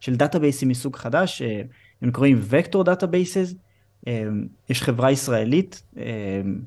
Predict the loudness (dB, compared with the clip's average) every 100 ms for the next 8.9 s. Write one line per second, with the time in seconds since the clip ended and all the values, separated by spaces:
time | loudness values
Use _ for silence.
0 | -16 _ _ -10 -8 0 2 2 4 2
1 | 2 0 2 2 0 -4 -12 -10 -4 -2
2 | 0 2 0 0 2 4 4 4 4 2
3 | 0 2 2 0 -2 -2 -2 0 0 0
4 | -2 -4 -12 -10 -10 -4 0 0 2 0
5 | 0 -6 _ _ _ _ -4 -4 -4 0
6 | 4 4 2 -4 -2 0 0 0 -2 0
7 | 0 -2 -4 -2 -2 -2 -2 -2 -2 -2
8 | 0 0 -4 -6 -6 -4 -4 -4